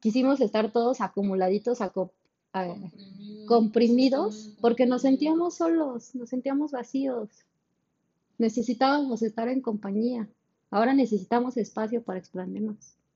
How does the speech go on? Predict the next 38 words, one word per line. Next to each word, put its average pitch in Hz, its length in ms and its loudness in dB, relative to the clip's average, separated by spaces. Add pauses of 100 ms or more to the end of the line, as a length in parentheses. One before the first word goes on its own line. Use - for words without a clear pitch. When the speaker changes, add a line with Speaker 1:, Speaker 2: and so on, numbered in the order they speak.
(320)
Speaker 1:
Y 220 60 -6
hay 247 160 2
un 262 60 0
chingo 269 260 -2
de 220 160 -4
tierra, 226 360 -6 (120)
nada 214 180 -6
más 220 200 -6
que 226 80 0
hay 226 100 2
que 233 100 0
saberla 190 400 -4
cuidar. 185 380 -8 (420)
Speaker 2:
Sí, - 300 -20 (120)
también 202 360 -20
el 208 140 -18
haber 185 240 -20 (340)
hecho - 180 -20 (240)
esto - 300 -20
en 180 220 -20
la 180 140 -20
metrópolis, 180 800 -20 (140)
como 175 160 -20 (640)
se - 100 -20
te - 140 -20
olvidó 180 360 -20
tu 208 100 -20
relación 175 600 -20 (1500)
con 175 240 -20
la, 160 80 -20
la, - 340 -20 (200)
con 165 160 -20
la 165 140 -20
naturaleza, - 560 -20 (120)
con 202 80 -20
lo - 80 -20
de 185 120 -20
afuera. 240 260 -20